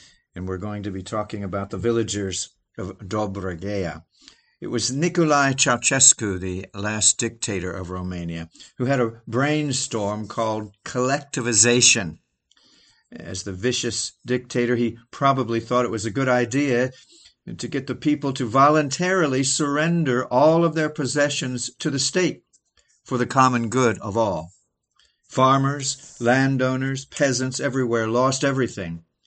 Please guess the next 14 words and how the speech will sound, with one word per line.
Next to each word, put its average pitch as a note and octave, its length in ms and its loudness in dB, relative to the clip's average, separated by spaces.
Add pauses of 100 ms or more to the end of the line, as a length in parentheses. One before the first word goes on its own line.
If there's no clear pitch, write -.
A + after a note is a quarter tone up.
(320)
Fields, C3+ 760 0
sheep, - 480 -2 (160)
cattle, C3+ 640 -4
houses, C3 760 -4
furniture. C3+ 720 -2 (600)
The B2 80 2
once C#3 340 2
thriving D3+ 760 6
agricultural C#3+ 1120 0
sector C#3 560 -4
of A#2 120 -2
Romania C3 560 -2
was A#2 200 0
destroyed. A2 760 -4